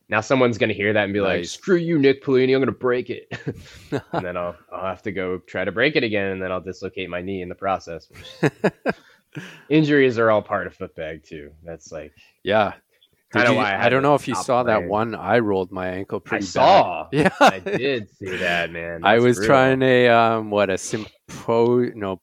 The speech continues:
Speaker 2: Par-, Paradox whirl, I think, and I just,
Speaker 1: Yeah.
Speaker 2: in, in my mind, I could do it, but my body just didn't move as quick, and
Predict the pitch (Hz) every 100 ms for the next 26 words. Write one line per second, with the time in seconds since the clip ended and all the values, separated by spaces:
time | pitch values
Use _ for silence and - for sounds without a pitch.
0 | - - 110 113 113 - 143 139 120 104
1 | 98 - - 98 101 98 95 92 - 98
2 | 98 95 - 95 92 - - - 104 107
3 | 120 92 131 120 123 143 123 123 117 117
4 | 127 156 151 147 - 143 147 156 151 -
5 | 113 107 95 104 104 101 104 110 107 104
6 | - 113 117 107 110 107 101 - 107 98
7 | - 90